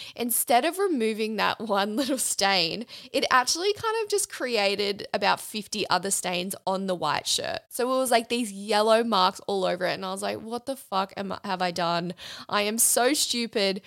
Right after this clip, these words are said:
And then I jumped on Google, which is where we go for all of the amazing answers. And I figured out, thanks to Google, that if you pour vinegar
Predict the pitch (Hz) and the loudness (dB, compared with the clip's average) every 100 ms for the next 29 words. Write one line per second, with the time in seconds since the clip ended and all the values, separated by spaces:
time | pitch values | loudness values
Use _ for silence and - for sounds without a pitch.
0 | - - - - 240 262 302 294 269 247 | -14 -20 -12 -4 0 4 6 6 6 4
1 | 233 240 233 226 220 226 214 240 440 262 | 2 4 2 2 0 2 4 4 2 0
2 | 233 233 220 214 202 202 196 196 190 - | -2 -2 0 2 2 0 0 0 0 -2
3 | - 220 247 262 208 185 175 165 175 170 | -6 -4 -4 -4 -6 -6 -4 -4 -4 -6
4 | - 151 151 - 180 - - - 247 254 | -6 -6 -4 -6 -8 -10 -10 -8 -6 -4
5 | 254 247 - 220 262 311 359 339 339 320 | -2 -4 -4 -2 -2 -2 -6 -2 0 0
6 | 262 359 - _ _ - 202 - 196 226 | 0 -2 -8 _ _ -10 -6 -6 -4 -6
7 | 196 180 185 - _ - 214 - 240 240 | -2 -4 -6 -16 _ -4 -2 0 -4 -4
8 | 240 262 240 196 202 240 330 208 127 269 | -2 0 0 -2 -4 -2 2 4 2 0